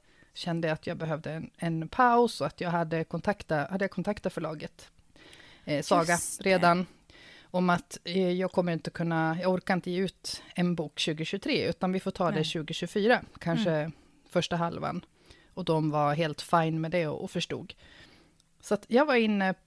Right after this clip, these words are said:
Speaker 1: på det då, att jag skulle ta en skrivpaus i höst.
Speaker 2: Mm.
Speaker 1: Inte jäkta igång med nästa del, men det var ju den jag, del två i gravitationsserien som stod på tur, liksom.
Speaker 2: Mm, mm.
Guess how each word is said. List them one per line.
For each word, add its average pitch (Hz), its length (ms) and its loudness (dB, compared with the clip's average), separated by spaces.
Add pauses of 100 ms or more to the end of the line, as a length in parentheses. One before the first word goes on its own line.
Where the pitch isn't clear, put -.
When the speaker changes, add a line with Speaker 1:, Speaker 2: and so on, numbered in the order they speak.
Speaker 1:
på 196 120 0
det 254 260 4
då, 175 280 2
att - 260 -2
jag 180 100 -2
skulle 160 520 -4
ta 170 240 0
en 175 100 -4
skrivpaus 247 600 0
i 247 40 0
höst. - 460 -6 (360)
Speaker 2:
Mm. 214 220 2
Speaker 1:
Inte 165 200 0
jäkta 220 460 -2
igång 208 380 0
med 190 260 0 (320)
nästa 208 340 -2
del, 220 340 0 (180)
men 202 140 -4
det 196 80 -2
var 202 100 0
ju 202 60 0
den 202 300 2
jag, 180 260 0 (1120)
del 214 180 4
två 214 200 -2
i - 20 0
gravitationsserien 180 880 -2
som 165 220 -6
stod - 360 -10
på 165 80 -6
tur, 196 280 2
liksom. - 340 -10 (520)
Speaker 2:
Mm, 175 320 -2 (180)
mm. 180 260 -6